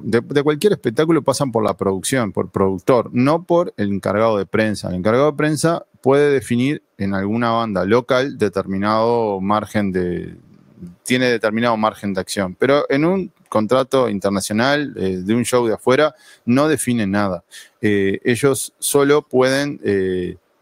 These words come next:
definir, eh, digamos, eh,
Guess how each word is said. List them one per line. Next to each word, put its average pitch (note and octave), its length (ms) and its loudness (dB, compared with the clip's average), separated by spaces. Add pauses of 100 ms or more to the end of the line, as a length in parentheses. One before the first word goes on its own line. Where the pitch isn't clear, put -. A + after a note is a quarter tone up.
(100)
definir, A2+ 1080 -4
eh, G2 240 -2
digamos, A2+ 400 0 (520)
eh, G2 260 -2